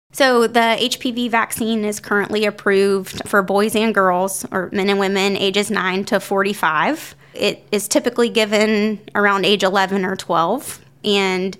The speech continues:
ideally would be given before age twenty-six, because that's where it's most effective, because that's when your chance of being exposed to H P V initially is the highest. And so if it is given before age fifteen, it's a two vaccine series, whereas after age fifteen, it's a three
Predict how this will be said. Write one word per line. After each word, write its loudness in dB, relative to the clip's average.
ideally 2
would 2
be 0
given 2
before 2
age 0
twenty-six, -4
because -6
that's -2
where 2
it's -4
most -2
effective, -2
because -4
that's 0
when -2
your 0
chance -2
of -6
being -2
exposed -2
to -6
H -8
P -6
V -6
initially -6
is -4
the 0
highest. -2
And -2
so 2
if 2
it 2
is 2
given 0
before 2
age -4
fifteen, 0
it's -2
a 2
two -2
vaccine 0
series, -4
whereas 2
after -2
age -4
fifteen, -2
it's -4
a 0
three -4